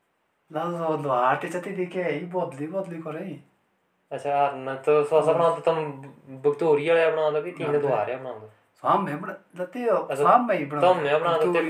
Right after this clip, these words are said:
Speaker 2: ਖੋਵੇ ਸ਼ਮਤੀ ਦਾ ਲਤਵਾਰ,
Speaker 1: ਹਾਂ,
Speaker 2: ਮਤਲਬ
Speaker 1: ਚੋ
Speaker 2: ਦੇਖੋ
Speaker 1: ਜੋ
Speaker 2: ਬਦਾਮ
Speaker 1: ਵੀ
Speaker 2: ਜੋ
Speaker 1: ਹੈ।
Speaker 2: ਵੀ ਮਤਲਬ
Speaker 1: ਹਾਂ।
Speaker 2: ਕਿ ਹਾਂ ਬਾਈ ਜੋ ਹੈ।
Speaker 1: ਫਿਰ ਬਣਾਇਆ
Speaker 2: ਜੇ ਵੀ ਇਹ ਹੋ ਜਾਣਾ
Speaker 1: ਹਾਂ।
Speaker 2: ਵੀ ਕਿ ਸਭ ਹੀ ਹੈ, ਉਹ
Speaker 1: ਹਾਂ।
Speaker 2: ਹੈ ਮਤਲਬ ਦੁੱਖ
Speaker 1: ਹਾਂ,
Speaker 2: ਘੋਟੋ
Speaker 1: ਬਸ।
Speaker 2: ਠੀਕ ਸੰਗ ਬਦਾਨਾ ਫਿਰ ਬੋਲ ਆਏਗਾ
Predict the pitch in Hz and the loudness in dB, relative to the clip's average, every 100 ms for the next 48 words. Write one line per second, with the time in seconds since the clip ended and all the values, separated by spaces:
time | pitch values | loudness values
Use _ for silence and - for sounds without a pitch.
0 | 143 139 135 147 143 147 147 143 131 123 | 2 2 2 2 2 -2 -4 -4 -2 -4
1 | 120 113 107 127 123 120 117 117 160 123 | -2 0 0 0 -2 -4 -4 0 2 2
2 | 123 127 123 127 156 139 131 123 123 120 | 2 2 2 0 0 0 0 -4 -6 -4
3 | 127 113 123 107 104 107 107 107 107 110 | -2 -4 -4 -6 -6 -8 -12 -12 -12 -12
4 | - _ - 131 131 139 135 135 135 147 | -16 _ -16 -12 -10 -6 0 0 2 4
5 | 147 123 127 - 185 175 165 135 113 107 | 4 4 0 -2 -4 -2 -2 -2 -8 -10
6 | 127 127 127 127 127 120 117 120 123 143 | -6 -6 -4 -6 -8 -8 -10 -6 -6 -6
7 | 113 135 117 113 113 - 101 - - 107 | -6 -6 -4 -4 -8 -10 -18 -18 -16 -12
8 | 110 117 117 113 123 123 117 117 120 113 | -6 -4 -2 -4 -6 -8 -8 -4 -2 0
9 | 110 | -2